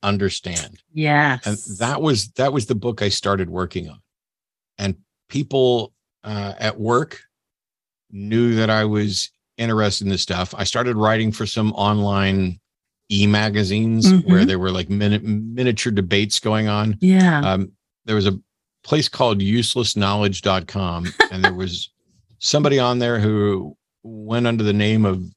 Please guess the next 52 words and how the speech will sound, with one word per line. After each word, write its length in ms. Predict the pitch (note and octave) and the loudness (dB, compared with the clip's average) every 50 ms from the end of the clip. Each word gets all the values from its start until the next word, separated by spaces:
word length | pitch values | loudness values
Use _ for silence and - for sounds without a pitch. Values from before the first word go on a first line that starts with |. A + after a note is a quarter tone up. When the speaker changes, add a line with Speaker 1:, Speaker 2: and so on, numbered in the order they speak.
| _ - | _ -6
Speaker 1:
uh, 160 | F#2+ F#2+ F2+ F2+ | -4 -4 -4 -2
Skiptomaloo, 960 | F2 - - - - C#3+ - - - G2+ F#2+ F2+ F2+ F#2 F2+ F2+ F#2+ G2 G2 - _ _ _ _ _ _ _ _ _ | -2 -2 -4 -4 -4 -4 -4 -4 -2 -2 -2 -2 -2 -2 -2 -2 -2 -2 -4 -8 _ _ _ _ _ _ _ _ _
who 180 | - A#2 A#2+ C3+ | -4 0 2 2
would 260 | - G#3+ G3+ F#3 F#3 - _ _ _ | 2 2 0 -2 -4 -12 _ _ _
Speaker 2:
<laughs> 180 | _ _ _ - | _ _ _ -2
Speaker 1:
pick 200 | - E3+ D#3+ - | -2 0 0 0
out 160 | E3+ E3 D#3 | 0 2 0
a 40 | A2+ | 0
passage 460 | - - B2 C3+ A#2 - C#3+ A#2 A#2+ | -2 -4 -4 -4 -4 -4 -4 -2 -2
in 80 | B2+ | -2
the 60 | B2 G#2+ | 0 0
Bible 440 | G2 F#2 F#2+ F#2+ F#2 G2 G2 - - | 2 2 2 2 0 -2 -4 -4 -2
and 220 | G2+ G2+ F#2+ D#2+ - | -2 -4 -4 -4 -2
post 260 | - B2 B2+ A2 - | -2 0 0 0 -2
a 40 | A#2 | -4
little 200 | A2+ A2 G#2+ G2+ | -2 -2 -2 -2
sermon 340 | - - A#2 A2+ G#2+ G2+ F2+ | -2 -2 -2 0 0 0 0
about 240 | E2 E2+ D#2+ D#2+ D#2+ | -2 -4 -6 -6 -8
it. 120 | - - _ _ _ _ _ _ _ _ _ _ _ - | -10 -12 _ _ _ _ _ _ _ _ _ _ _ -2
And 380 | A#2 G#2+ G#2 G#2 G#2 G#2 G2+ - - | 0 0 2 2 2 0 0 -2 -6
whenever 400 | - G#2+ A2+ B2+ C#3+ D3+ C#3+ C#3 | -10 -6 -2 0 0 2 2 4
that 140 | C3+ C3 B2 | 2 2 2
person 280 | - C3 B2+ G#2+ A2 G#2+ | 0 -2 -2 0 -2 -2
did 180 | A2 D#3 D3 A2 | -2 -2 -2 0
that, 300 | G2 F2+ F#2 G#2 G#2+ - _ _ _ _ - | 0 0 0 -2 -4 -8 _ _ _ _ -2
I 160 | G#2 A#2+ C#3+ | -2 0 0
would 220 | D#3 D#3 D3+ A#2+ | 0 0 -2 -2
then 180 | A2 A#2 A2 G#2+ | 0 0 0 2
reply 580 | G2+ G2 G2 - - - B2 C#3+ E3 D#3 C#3 A2 | 0 0 -2 -4 -6 -4 -2 0 0 0 0 0
to 160 | - C3 G2 | 0 -2 -2
those 420 | F2 E2+ E2+ E2+ F#2 G2 - - - - _ _ _ _ _ _ _ _ _ _ _ _ _ _ _ _ - | -2 -4 -6 -8 -6 -6 -6 -6 -8 -10 _ _ _ _ _ _ _ _ _ _ _ _ _ _ _ _ -4
with 140 | G#2 - | -2 0
the 120 | - A2 G#2 | 2 2 2
exact 340 | G2 F#2 F2 A#2+ C#3 D3+ - | 2 2 2 2 2 2 2
same 200 | - F3 D#3 C3+ | 0 0 0 0
passage 520 | G#2 A2 F#2+ F2 - - F#2+ F2+ F2 - _ - | 0 -2 -4 -4 -6 -8 -8 -8 -8 -8 _ -2
and 140 | G2 F#2+ | -2 -2
show 280 | - - - C3+ C3 C3 | 0 0 2 2 2 2
how 180 | G#2 A#2 B2 A#2+ | 2 0 0 0
that 140 | A#2 G#2+ - | 0 -2 -2
could 100 | - A2 | -2 -2
be 100 | F#2+ G#2 | 0 0
interpreted 500 | G2+ F#2+ F#2 - A2 G#2+ - G#2+ G2 F2+ | 0 0 0 0 -2 0 0 0 0 0
in 60 | F#2 | 0
a 40 | F2+ | -2
completely 440 | - G#2 G2+ - - C#3+ C#3 A#2+ A#2+ | 0 -2 -2 0 0 -2 -2 0 2
different 260 | A#2+ C3 A2+ A#2+ G2+ | 0 2 2 0 0
way, 140 | F#2+ F#2 F#2 | 0 0 0
and 80 | F#2 - | 0 0
sometimes 320 | C#3 D3+ C#3+ C#3+ A#2 F#2+ | 0 0 0 0 0 0
the 120 | F#2+ G2 | 0 0
exact 400 | F#2 F2 F#2 G#2+ G#2 G#2 G2+ - | 0 0 -2 -2 -2 -2 -4 -8